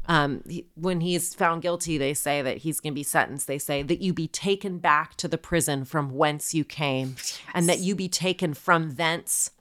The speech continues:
Speaker 1: on Monday next to a place of execution, and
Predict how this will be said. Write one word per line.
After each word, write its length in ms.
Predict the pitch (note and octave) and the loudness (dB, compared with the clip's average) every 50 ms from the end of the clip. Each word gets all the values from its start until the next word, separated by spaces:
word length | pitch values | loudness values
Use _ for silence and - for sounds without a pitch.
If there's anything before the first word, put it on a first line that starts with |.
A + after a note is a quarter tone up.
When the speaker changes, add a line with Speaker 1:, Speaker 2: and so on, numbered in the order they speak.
| _ _ - | _ _ 0
Speaker 1:
on 240 | G3+ G3 F#3+ F#3+ F#3+ | 0 0 0 0 0
Monday 360 | F#3+ F#3 F3+ E3 E3 D3+ D3 | 0 2 2 2 0 0 0
next 600 | C#3+ D3 C#3 B2+ C3+ - - - - - - - _ _ _ - | -2 0 0 0 0 0 0 -2 0 0 -2 -6 _ _ _ 0
to 180 | - G#3+ F3+ | 4 6 6
a 40 | E3 D#3+ | 6 6
place 380 | - - - F#3 E3+ - - | 4 -2 -2 0 0 0 0
of 100 | E3+ - | 2 2
execution, 880 | D3 C#3 - - - C#3+ - - - E3 E3 D#3+ - - - - G#2+ B2+ - - - - - - - - _ - - - | 2 2 2 -2 -6 -8 -6 -2 0 0 2 2 2 0 0 -2 -6 -14 -16 -18 -20 -20 -20 -20 -20 -20 _ -14 -6 -2
and 640 | A3+ A#3+ A#3+ G#3 D3+ - - - - _ - - | 0 2 2 2 2 0 -4 -10 -18 _ -16 -16